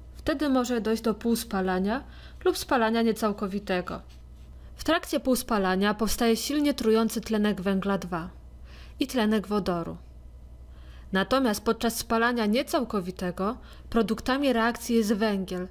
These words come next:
w postaci sadzy i woda. Eten, jaki poddamy reakcji spalania całkowitego, należy do grupy węglowodorów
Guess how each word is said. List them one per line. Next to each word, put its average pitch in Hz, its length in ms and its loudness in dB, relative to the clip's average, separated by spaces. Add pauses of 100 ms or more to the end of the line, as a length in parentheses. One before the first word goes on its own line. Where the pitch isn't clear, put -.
(380)
w - 80 -18
postaci 240 540 0
sadzy 202 560 2 (400)
i 330 100 2
woda. 202 420 0 (1080)
Eten, 330 280 2
jaki 226 260 0
poddamy 240 520 4
reakcji 233 380 0
spalania 240 520 2
całkowitego, 196 880 0 (360)
należy 285 400 2
do 226 160 4
grupy 226 320 0
węglowodorów 208 920 2